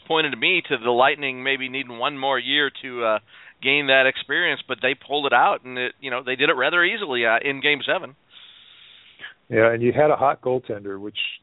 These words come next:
Speaker 2: uh, what little I know about hockey, that seems to be one of the formulas for success when playoff time rolls around, is you get that hot goaltender. And, of course, Ben Bishop was just really, really good. And the Lightning, of course, are playing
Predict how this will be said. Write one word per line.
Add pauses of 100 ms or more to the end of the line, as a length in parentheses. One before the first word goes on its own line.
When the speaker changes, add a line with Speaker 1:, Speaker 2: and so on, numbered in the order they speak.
(100)
Speaker 2:
uh,
what
little
I
know
about
hockey,
that (480)
seems
to
be
one
of
the
formulas (400)
for (120)
success (160)
when
playoff (100)
time
rolls
around,
is
you
get
that
hot
goaltender.
And,
of
course,
Ben
Bishop
was (140)
just (840)
really,
really
good.
And
the
Lightning,
of
course,
are
playing